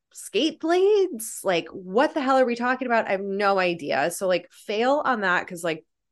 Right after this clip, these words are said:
you didn't explain to me what I'm getting here 'cause science is, like, a big topic. It's so frustrating to me that a person like Karlie Kloss just gets handed this, like, dream job of mine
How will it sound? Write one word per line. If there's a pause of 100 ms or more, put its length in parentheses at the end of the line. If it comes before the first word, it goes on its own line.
(140)
you
didn't
explain
to
me
what
I'm
getting
here
'cause
science
is,
like,
a
big
topic. (1000)
It's
so
frustrating
to
me
that
a
person
like
Karlie
Kloss
just
gets (180)
handed
this,
like,
dream
job
of
mine